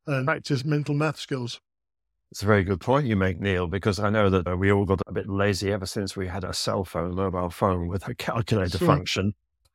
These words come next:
Speaker 2: I've had students i-, in my college counselling office, and I've asked them what their grades are. <laughs> I B students take six subjects, and the highest score is seven. And they haven't actually managed to do that in their heads,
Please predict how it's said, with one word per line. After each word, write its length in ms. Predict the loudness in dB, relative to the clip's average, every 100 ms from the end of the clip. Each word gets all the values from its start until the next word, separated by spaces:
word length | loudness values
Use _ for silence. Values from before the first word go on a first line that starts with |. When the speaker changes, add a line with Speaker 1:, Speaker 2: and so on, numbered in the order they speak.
| -2
Speaker 2:
I've 120 | 4
had 140 | 6 6
students 380 | 6 4 4 0
i-, 40 |
in 200 | 0 2
my 300 | 4 4 2
college 380 | 2 0 2 0
counselling 440 | -2 -2 -2 -4 -2
office, 500 | -2 0 -2 -2 -8 _ _ _
and 120 | 2 4
I've 120 | 4
asked 300 | 4 2 0
them 100 | -2 -2 -12
what 280 | -4 -4 -6
their 220 | -10 -10 -10
grades 540 | -2 2 4 2 0 -8
are. 400 | -12 -10 -8 -8 -10 _ _
<laughs> 80 | -12 -12 -12 -20 -20 _ _ _ _ _
I 140 | -8 -4
B 140 | -4
students 400 | -2 -4 -4 -6
take 220 | -6 -6 -6
six 300 | -10 -10 -6
subjects, 640 | -4 -4 -8 -18 -14 -14
and 120 | -12
the 100 | -12
highest 360 | -10 -8 -6 -6
score 340 | -6 -8 -8
is 80 | -8
seven. 540 | -6 -6 -8 -14 -18 _ _ _ _ _ -8
And 440 | -4 -2 -2 -4
they 160 | 0 0
haven't 280 | 0 -2 -4
actually 240 | -8 -8 -10
managed 300 | -8 -8 -10
to 60 |
do 180 | -4 -2
that 180 | -2 -4
in 120 | -6
their 160 | -6 -6
heads, 500 | -4 -4 -6 -8 -10